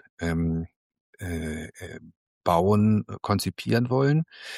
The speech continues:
Es gibt so viele Shoppingcenter, die irgendwie doch ein bisschen in die Jahre gekommen sind, wo auch die jungen Leute eher nicht mehr so hingehen, weil die alle lieber bei Amazon bestellen. Und du hast Leerstände in den Innenstädten, in diesen großen Gewerbeflächen.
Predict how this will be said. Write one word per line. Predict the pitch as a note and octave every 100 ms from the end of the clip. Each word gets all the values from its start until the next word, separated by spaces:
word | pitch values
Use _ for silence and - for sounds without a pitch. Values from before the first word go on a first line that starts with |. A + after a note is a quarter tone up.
| - - _ _
Es |
gibt | A2 -
so |
viele | A#2 C3 A#2 A2+ G#2+ - _
Shoppingcenter, | - C#3+ C3 G2 G2+ F2 F2
die | E2 F2+
irgendwie | G#2+ A#2+ A#2+ G#2+ G#2
doch | - G#2 - - -
ein | _ _ _
bisschen | A2 - A2
in | G2
die | F2+
Jahre | F#2+ A#2 A2+
gekommen | G#2 - A2 G#2+
sind, | A2 G2+
wo | A2
auch | -
die | F#2+
jungen | A2 A#2
Leute | G#2+ G#2+ -
eher | G2
nicht | G2 A2+ -
mehr |
so | A2
hingehen, | G#2+ A2 G#2 G2+
weil | F#2+
die | F#2+
alle | F#2+ G2
lieber | G2+ F#2 F#2+
bei | F#2+
Amazon | A2 A2+ G#2+ G#2
bestellen. | G2+ - G#2 G2 G2 G2+ - - - - - - _
Und | - G2+ G2+ - - _
du | -
hast | A2+ -
Leerstände | A2 A2 - E2+ D#2+
in | F2+
den | F2+ E2+
Innenstädten, | C3 C#3+ - B2 - A#2+ A#2+ -
in | G#2 G#2
diesen | G2+ F#2 G2 F2+ _
großen | F2+ G2+ G2+
Gewerbeflächen. | F2 E2+ F2 F2+ - F2 - -